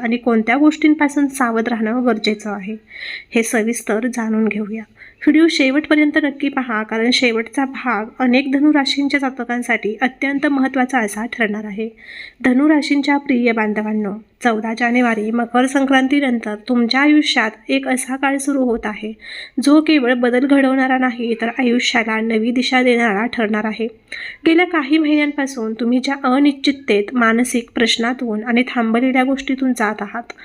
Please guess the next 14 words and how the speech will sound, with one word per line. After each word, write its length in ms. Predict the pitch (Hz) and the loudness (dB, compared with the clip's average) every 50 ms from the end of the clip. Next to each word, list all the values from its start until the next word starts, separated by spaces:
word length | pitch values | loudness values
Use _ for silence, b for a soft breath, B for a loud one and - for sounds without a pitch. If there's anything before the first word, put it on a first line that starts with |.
| B B B B B B - | B B B B B B 0
त्यामागे 420 | 277 269 294 302 320 320 302 311 | 0 2 2 2 2 4 2 2
ग्रहस्थितीचा 800 | 311 311 269 254 240 285 285 277 269 277 277 269 - 226 214 220 - - | 2 2 2 2 0 -2 -4 -4 -2 -4 -4 -4 -2 -6 -6 -6 -10 -8
खोल 300 | - - 254 269 294 285 | 0 2 4 4 4 2
परिणाम 440 | 285 285 262 240 240 226 214 220 202 | 2 2 2 2 2 2 0 0 -2
होता, 240 | 214 208 208 190 202 214 b b b b b b b | -4 -6 -6 -6 -10 -10 b b b b b b b
पण 120 | - 254 226 | -4 -2 0
आता 220 | 208 214 220 233 233 | 0 0 -2 -2 -4
हीच 340 | - - 240 247 247 - | -2 -2 0 0 2 2
ग्रहस्थिती 720 | 262 247 269 254 254 247 254 - 269 254 269 233 220 208 220 220 | 0 0 2 0 0 -2 -2 -4 -6 -4 -2 -2 0 0 0 0
हळूहळू 380 | 240 233 240 254 247 285 294 302 | 0 0 2 2 0 2 0 2
तुमच्या 320 | 302 302 285 277 285 277 | 0 0 -2 0 0 0
बाजूने 420 | 269 269 254 233 226 247 233 240 254 | 2 2 0 0 0 -2 0 0 0
वळत 300 | 254 220 202 208 202 208 | 0 2 0 0 -2 -4
आहे. 340 | 208 202 - 226 240 247 | -6 -6 -6 -8 -10 -10